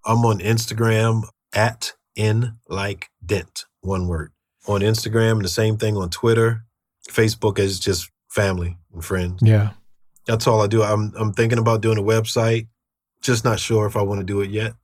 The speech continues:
Speaker 1: or
Speaker 2: Yeah.
Speaker 1: when I'm gonna do it. I need to do it because of situations like this. This is stuff that I can post and, you know, and I, you know, I tell all my students, especially in the music business students, like,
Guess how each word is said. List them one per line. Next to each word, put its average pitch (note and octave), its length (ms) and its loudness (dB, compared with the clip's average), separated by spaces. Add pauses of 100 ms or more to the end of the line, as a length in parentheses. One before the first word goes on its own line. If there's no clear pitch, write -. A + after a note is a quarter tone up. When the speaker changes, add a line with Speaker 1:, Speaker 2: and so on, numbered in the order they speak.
(100)
Speaker 1:
or A#2 80 2
Speaker 2:
Yeah. G#2 200 6
Speaker 1:
when G#2 160 0
I'm G#2 100 0
gonna G2 180 -4
do G2+ 240 -2
it. G#2+ 140 -6
I G#2 80 -4
need A#2 280 0
to A#2 60 -6
do A2 240 2
it C3 120 -2
because G#2 360 -2
of F#2+ 180 -4 (880)
situations A2 600 0
like F#2 200 0
this. G2 220 0
This - 180 -6
is G2+ 100 -6
stuff G2 280 -2
that G2 120 -4
I G2 80 -2
can F#2 140 -12
post G2+ 440 -4
and, F2 260 -8 (640)
you C#3+ 120 2
know, C3+ 100 6
and A#2+ 100 4
I, A#2+ 100 -2
you D#3+ 120 2
know, B2 100 4
I A#2 40 4
tell C3 200 2
all B2+ 120 4
my A#2 100 2
students, A2 480 -2
especially A2+ 460 -2
in A2 60 0
the G#2 120 0 (120)
music G#2+ 340 -2
business A2+ 300 -2
students, G2 260 -8
like, F#2 220 -6